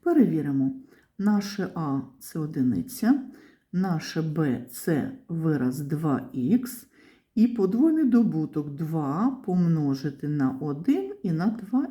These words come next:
ікс. Застосовуємо формулу квадрат різниці. Отримаємо один відняти два ікс і підносимо нашу різницю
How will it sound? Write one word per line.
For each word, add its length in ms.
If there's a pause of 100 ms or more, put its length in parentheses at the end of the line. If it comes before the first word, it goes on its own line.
(100)
ікс. 440 (880)
Застосовуємо 840
формулу 400
квадрат 540
різниці. 680 (1040)
Отримаємо 1040
один 920 (320)
відняти 840
два 320 (100)
ікс 540
і 100
підносимо 840
нашу 400
різницю 680